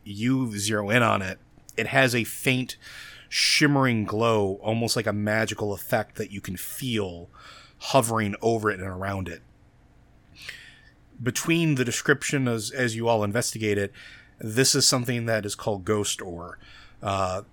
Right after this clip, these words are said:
they found it a long time ago in the Old West, uh, and it is actually the basis of a lot of weird tech that has come up over the years. Uh, you also know that it was used in old rituals, uh, from the native people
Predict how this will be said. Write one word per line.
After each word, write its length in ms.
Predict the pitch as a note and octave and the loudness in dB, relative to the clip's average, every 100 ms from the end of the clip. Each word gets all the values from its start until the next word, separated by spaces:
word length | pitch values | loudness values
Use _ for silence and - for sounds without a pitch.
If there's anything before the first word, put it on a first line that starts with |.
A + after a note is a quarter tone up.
| - | -10
they 180 | A2 A2+ | -2 0
found 360 | - B2 C3 | 6 6 6
it 60 | A#2 | 2
a 60 | |
long 400 | G2+ G#2+ A#2+ B2+ | 2 4 4 4
time 280 | A#2+ B2+ A2+ | 2 0 0
ago 240 | G#2+ G#2+ G#2+ | 0 0 0
in 80 | |
the 100 | G2+ | 0
Old 240 | G#2+ G#2 F#2+ | 0 0 2
West, 480 | A#2+ A2 - - - - - - - | 2 2 0 -4 -8 -16 -18 -20 -10
uh, 240 | G#2+ G#2 G#2+ | -2 0 0
and 140 | G#2 G#2+ | -2 -4
it 140 | G2+ | -2
is 120 | G#2+ | 0
actually 260 | A#2 A2+ A#2 | 0 0 -2
the 100 | G#2 | -2
basis 360 | A#2 A2+ G#2+ | -2 -2 -2
of 80 | G2+ | -4
a 40 | G2 | -2
lot 240 | G#2+ A2+ | 4 4
of 180 | F#2 F2 | 2 -6
weird 500 | G2+ A2+ A#2+ A2 - | -4 0 0 0 -4
tech 300 | - A#2+ - | -2 0 0
that 80 | A#2 | -6
has 180 | G2+ - | -4 -4
come 160 | - | -2
up 140 | A2 G2+ | -2 -2
over 180 | G2+ F#2+ | -6 -6
the 80 | F#2 | -6
years. 500 | G#2 A2 F#2 F2 - - - - - - | -4 -4 -4 -6 -8 -10 -14 -14 -18 -8
Uh, 240 | G2+ G2+ F#2 | -4 -2 -4
you 200 | F#2+ - | -8 2
also 280 | B2+ - B2 | 2 4 2
know 120 | G#2+ | 2
that 100 | G#2+ | 0
it 60 | |
was 260 | G#2 G#2+ F#2+ | -2 -4 -4
used 300 | G#2 G#2+ G2 | -4 -2 -2
in 160 | G#2+ G#2 - | -2 -4 -4
old 500 | A2 A2+ A2+ A2 F#2+ | -4 -2 -2 -4 -2
rituals, 720 | B2+ D3+ - G#2 G2 G#2+ - - - - - - - | 0 0 0 0 -2 -4 -6 -10 -18 -18 -20 -16 -6
uh, 320 | G2+ G2 G2+ | -2 -2 -2
from 220 | - A2+ | -2 0
the 80 | G#2+ | 2
native 320 | A2 G2+ - | 2 0 -4
people 460 | - D3+ G#2+ G2+ | -6 -2 -2 -2